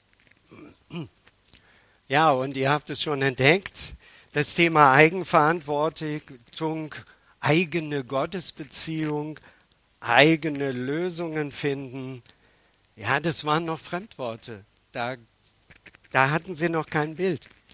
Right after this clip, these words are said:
Sie empfanden, wir sind jetzt die Opfer. Ja, und Mose hat Schuld. Warum sind sie mitgegangen?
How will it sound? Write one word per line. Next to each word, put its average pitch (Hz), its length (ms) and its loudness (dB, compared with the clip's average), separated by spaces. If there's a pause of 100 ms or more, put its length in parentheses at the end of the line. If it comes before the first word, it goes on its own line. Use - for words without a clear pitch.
(240)
Sie 185 180 2
empfanden, 175 720 0 (140)
wir 190 260 0
sind 175 260 -4
jetzt 147 400 -2
die 160 120 -10
Opfer. 151 380 -8 (1600)
Ja, 196 120 0
und 143 300 -6
Mose 143 340 -6
hat 170 140 -6
Schuld. 185 280 -10 (4000)
Warum 139 460 -4
sind 156 220 -10
sie 190 120 -10
mitgegangen? 123 600 -12